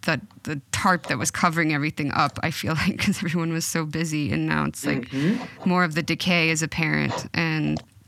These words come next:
Speaker 1: at least for me, I know that I'm seeking community, but I'm finding it more difficult than ever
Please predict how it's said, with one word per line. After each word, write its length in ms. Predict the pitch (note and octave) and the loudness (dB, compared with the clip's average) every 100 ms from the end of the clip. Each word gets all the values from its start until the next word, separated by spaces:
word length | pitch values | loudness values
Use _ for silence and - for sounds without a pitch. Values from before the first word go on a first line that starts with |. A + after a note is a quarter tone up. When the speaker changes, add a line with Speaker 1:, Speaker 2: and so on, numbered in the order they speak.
| - - - - - | -20 -20 -20 -20 -8
Speaker 1:
at 100 | A3 | -2
least 260 | G3 F#3+ - | 0 2 2
for 80 | F#3 | 2
me, 240 | F3 E3+ | 2 2
I 100 | E3 | 2
know 180 | E3 D#3+ | 2 0
that 120 | D#3 D3+ | 0 0
I'm 380 | - D#3+ D#3+ D3+ - - - - - - | 0 0 0 -2 -6 -16 -16 -16 -18 -6
seeking 400 | - A3+ G#3 F#3+ | 0 2 4 2
community, 600 | G3 F3+ G3+ G3 F3 D#3 | 2 4 4 4 4 2
but 120 | D3+ | 2
I'm 100 | D3+ | 0
finding 280 | - F3 E3+ | 2 4 4
it 420 | D#3 - - D#3+ | 0 -2 -4 -2
more 220 | F3 F3+ | 2 2
difficult 460 | F3 E3+ D#3+ - D3 | 2 0 -2 -4 -2
than 120 | D#3 | 0
ever 500 | C#3+ F3 E3 D#3 D3+ | 2 2 2 0 0